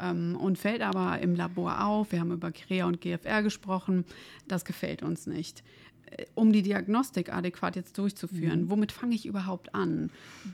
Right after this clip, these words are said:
Speaker 1: Sch-, halte ich, halte ich direkt einen Sonokopf drauf? Was will
Speaker 2: Mhm.
Speaker 1: ich da überhaupt sehen? Also wie
Speaker 2: Mhm.
Speaker 1: gehe ich vor?
Speaker 2: Gut, also sagen wir mal jetzt als Beispiel, wir konkretisieren es mal ein bisschen, das
Speaker 1: Mhm.
Speaker 2: Beispiel mehr. Also wir haben da jetzt, sag ich mal, einen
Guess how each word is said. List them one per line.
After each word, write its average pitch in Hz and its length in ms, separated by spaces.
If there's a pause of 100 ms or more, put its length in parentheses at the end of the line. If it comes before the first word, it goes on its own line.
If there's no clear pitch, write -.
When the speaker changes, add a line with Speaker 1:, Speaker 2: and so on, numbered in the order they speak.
Speaker 1:
Sch-, 202 220
halte 214 200
ich, 190 140
halte 190 180
ich 185 80
direkt - 180
einen 185 80
Sonokopf 202 440
drauf? 190 420
Was 185 240
will 196 80
Speaker 2:
Mhm. 214 60
Speaker 1:
ich 269 60
da 196 100
überhaupt 170 340
sehen? 175 240
Also 180 180
wie 196 40
Speaker 2:
Mhm. 202 60
Speaker 1:
gehe 226 80
ich 185 120
vor? 165 300 (840)
Speaker 2:
Gut, 170 340
also 190 240
sagen 190 220
wir 247 60
mal 220 180
jetzt 185 160
als - 160
Beispiel, 202 400
wir 185 100
konkretisieren 180 720
es - 100
mal 294 80
ein 269 80
bisschen, 269 480
das 233 180
Speaker 1:
Mhm. 185 60
Speaker 2:
Beispiel 214 500
mehr. 202 400
Also 175 160
wir 180 220 (340)
haben 208 220
da 190 80
jetzt, 185 400
sag 185 160
ich 190 160
mal, 175 340
einen 160 460